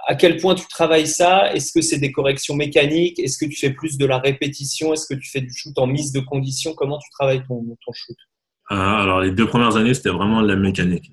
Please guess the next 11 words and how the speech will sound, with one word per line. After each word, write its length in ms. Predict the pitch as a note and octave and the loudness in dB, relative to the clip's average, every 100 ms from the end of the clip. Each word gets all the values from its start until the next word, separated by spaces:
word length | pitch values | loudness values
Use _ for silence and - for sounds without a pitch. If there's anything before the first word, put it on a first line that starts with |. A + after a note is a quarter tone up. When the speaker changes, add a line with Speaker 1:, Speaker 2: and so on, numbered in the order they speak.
| - | -14
Speaker 2:
Donc, 120 | D#2+ | -12
c'était 140 | - F2 | -4 -2
vraiment, 600 | E2+ F#2+ G#2 G#2 G2+ G#2 | 0 2 2 2 0 -4
euh, 400 | E2+ E2 D#2+ D#2+ | -6 -4 -4 -6
rester 280 | D#2+ E2+ - | -6 -4 -4
sous 180 | - D#2 | -4 -4
le 60 | |
panier, 420 | - F2+ F#2+ G2+ G2 | 0 0 0 -2 -4
travailler 560 | - F2 D#2+ F2+ F#2 | -6 -6 -2 0 0
le 140 | E2+ D#2+ | -2 -4
shoot, 400 | - G#2 G2+ | -4 -2 -2